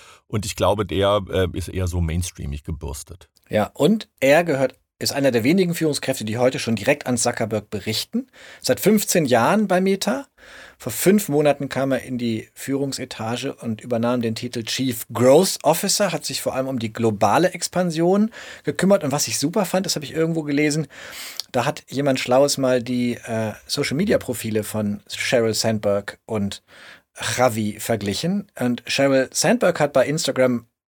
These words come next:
Speaker 2: über neunhunderttausend Follower. Äh, Javi hat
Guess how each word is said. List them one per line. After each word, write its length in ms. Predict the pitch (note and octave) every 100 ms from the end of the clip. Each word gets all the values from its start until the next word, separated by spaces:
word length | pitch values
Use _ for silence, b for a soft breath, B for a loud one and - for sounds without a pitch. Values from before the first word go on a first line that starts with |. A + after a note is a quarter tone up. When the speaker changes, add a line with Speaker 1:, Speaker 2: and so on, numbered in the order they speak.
| -
Speaker 2:
über 220 | A3 F#3+
neunhunderttausend 800 | C#3+ D3 C3+ C3 - A2 F#2+ F#2+
Follower. 460 | - F#2+ F2+ D3+ - B B B B B -
Äh, 180 | A#2 - -
Javi 220 | B2+ C#3
hat 440 | D3 B2+ A#2+ -